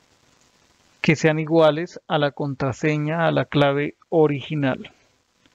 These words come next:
Listo. Entonces, ya encontramos el empleado eh, aquí se realiza, necesitamos efectuar la actualización, que es esta. Y después de ello,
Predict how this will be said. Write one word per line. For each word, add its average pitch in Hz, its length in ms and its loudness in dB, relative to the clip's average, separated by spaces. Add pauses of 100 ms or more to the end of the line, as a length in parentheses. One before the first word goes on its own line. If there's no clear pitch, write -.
(380)
Listo. 151 500 0 (420)
Entonces, 147 580 0
ya 165 140 2
encontramos 180 600 -2
el 170 100 -2
empleado 175 720 0 (200)
eh, 147 440 -2
aquí 147 360 -4
se 156 140 -2
realiza, 151 960 -2 (160)
necesitamos 147 760 -2
efectuar 156 720 2
la 160 400 0 (160)
actualización, 147 1160 -4 (560)
que 147 220 0
es 131 160 -2
esta. - 420 -2 (200)
Y 185 200 4
después 175 480 2
de 170 260 4
ello, 156 340 -2